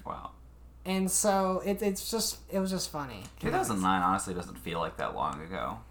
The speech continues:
Speaker 2: Yeah, right?
Speaker 1: Like, it, it's
Speaker 2: Obama was president.
Speaker 1: Right, like, it's, it's so
Speaker 2: <laughs>
Speaker 1: crazy. Like, you think about it, you're like,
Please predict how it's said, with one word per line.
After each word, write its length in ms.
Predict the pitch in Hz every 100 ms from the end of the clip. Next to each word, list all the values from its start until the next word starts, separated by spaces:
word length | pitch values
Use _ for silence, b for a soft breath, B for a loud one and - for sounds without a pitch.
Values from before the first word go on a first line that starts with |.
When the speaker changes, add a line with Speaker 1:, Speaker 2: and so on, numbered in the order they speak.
| - -
Speaker 2:
Yeah, 260 | 160 202 160
right? 540 | 135 135 202 214 -
Speaker 1:
Like, 140 | 113
it, 120 | 113 -
it's 200 | - 226
Speaker 2:
Obama 280 | 202 254 269
was 100 | 185
president. 520 | - 180 190 180 127 87
Speaker 1:
Right, 200 | 127 147
like, 100 | 143
it's, 160 | 143 -
it's 160 | 320 - 349
so 180 | 196
Speaker 2:
<laughs> 20 | -
Speaker 1:
crazy. 480 | 165 160 202 135
Like, 180 | 110 135
you 60 | 147
think 180 | 185 180
about 200 | 151 147
it, 40 |
you're 100 | 151
like, 240 | 143 127